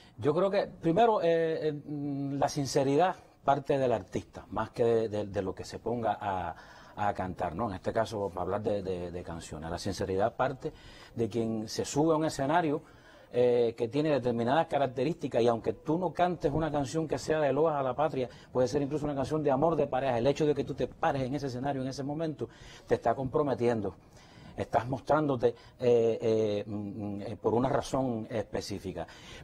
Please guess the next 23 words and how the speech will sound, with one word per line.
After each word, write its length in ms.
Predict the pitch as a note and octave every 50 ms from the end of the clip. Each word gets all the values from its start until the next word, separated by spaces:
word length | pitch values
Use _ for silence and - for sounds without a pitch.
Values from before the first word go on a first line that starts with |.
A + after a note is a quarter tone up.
| - -
Pero 480 | C#3+ D3 C#3+ D3+ D3+ D3 C#3+ C3+ C3 -
cantar 440 | - C3 B2 A#2+ A#2+ C#3+ D3 D#3+
solo 320 | D3 - E3 F3 F#3+ F#3 F3+
loas 340 | F3 F3 G3 G#3 G3+ F#3 D#3+ - -
no 340 | D#3+ D3+ C#3+ D3 D3 D3 C#3+
es 80 | C#3+ C#3
revolucionario. 840 | D3 C#3+ C3+ C3+ A#2 A2 G2+ F#2 G2 G2 A2+ E3 D#3+ A#2+ F2 D2 - _ _ _ _ _ _ - - - - - - -
Yo 120 | A2 B2
conozco 320 | A#2+ C3+ C#3+ D3 - - D#3+
canciones 600 | - B2+ A#2 A2+ - D#3 D#3+ D#3+ C#3+ B2 A2 - - - - - - - - - - -
que 120 | - -
son 240 | - - - A#2+ B2
incómodas 720 | D3+ C#3+ B2+ A#2+ - D3+ E3+ F3+ F3 D3+ C#3 C#3+ D3+ D3 - - _ _ _ _ _ _ _ _ _ -
y 120 | - A#2+ G2+
que 120 | - G#2+
yo 100 | G2+ G#2
las 120 | A#2+ C#3 C3
considero 580 | - D#3 D3 B2+ - B2 A#2+ A#2 B2+ D3+ D#3+ -
extremadamente 800 | C3+ - - - A2+ G#2 A2 B2 C3 C3 C3 C#3 C#3 B2 C#3+ B2+
revolucionarias, 840 | A#2 A#2 A2 G#2+ G2+ G2 F#2 - - G2+ G#2+ G#2+ G2 F2 E2+ E2 - - - - - -
porque 240 | A#2 G2 F#2 A#2 A2+
proponen, 640 | - A#2 G#2 F#2+ - B2+ E3 G3 F3+ E3 F#3 G3 - - - - - - - - - -
eh, 840 | - D3+ C#3+ C#3 C3+ C3+ C3 C3 B2+ B2+ B2 A#2+ A#2 A#2 G#2+ G#2+